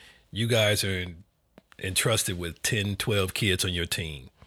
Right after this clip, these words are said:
I'm entrusted with eight, nine hundred kids.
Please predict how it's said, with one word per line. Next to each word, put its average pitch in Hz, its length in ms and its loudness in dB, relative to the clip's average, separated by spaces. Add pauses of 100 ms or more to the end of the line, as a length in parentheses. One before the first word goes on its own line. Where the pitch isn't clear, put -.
(260)
I'm 107 180 -2
entrusted 101 460 2
with 85 140 -2
eight, 98 280 -4
nine 95 280 0
hundred 95 320 -4
kids. - 500 -10